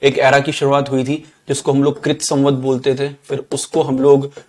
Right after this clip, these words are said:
मालवा संवत आपको बोलने लग गए, फिर उसी संवत को आगे जाके हम लोग, अ, अ,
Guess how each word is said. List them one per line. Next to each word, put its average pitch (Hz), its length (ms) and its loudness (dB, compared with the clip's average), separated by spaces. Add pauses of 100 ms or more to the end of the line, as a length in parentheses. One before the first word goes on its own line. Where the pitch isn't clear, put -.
(140)
मालवा 131 420 0
संवत 143 360 0
आपको 135 240 -2
बोलने 131 240 -2
लग 123 180 -2
गए, 123 140 -6
फिर 135 220 -4
उसी 156 300 -4
संवत 127 360 -4
को 143 140 -2
आगे 135 220 0
जाके 127 220 -2
हम 131 180 -4
लोग, 131 260 0
अ, 127 60 -6
अ, 117 40 -14